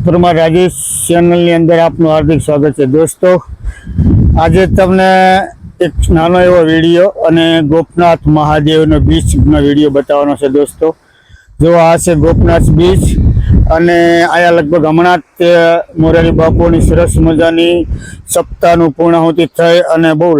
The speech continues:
લાખોની સંખ્યાની અંદર રામાયણના પાઠનો સ્ત્રોત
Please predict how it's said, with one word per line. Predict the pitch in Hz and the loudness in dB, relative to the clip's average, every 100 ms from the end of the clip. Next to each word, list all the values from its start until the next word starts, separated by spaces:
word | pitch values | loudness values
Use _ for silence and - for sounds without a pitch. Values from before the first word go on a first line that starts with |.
| 143 | 0
લાખોની | 165 _ - 190 180 170 | -2 _ -4 -2 0 -2
સંખ્યાની | - 170 165 175 175 165 | 0 -2 0 -2 0 0
અંદર | 160 175 165 - - - _ 156 151 | 2 0 -2 -10 -20 -20 _ -4 0
રામાયણના | 165 175 175 175 170 156 - | 0 0 0 0 0 -2 -2
પાઠનો | 165 170 - 175 175 131 - - - | -2 -2 -2 0 0 -4 -10 -18 -10
સ્ત્રોત | - - 180 185 | -10 -2 0 0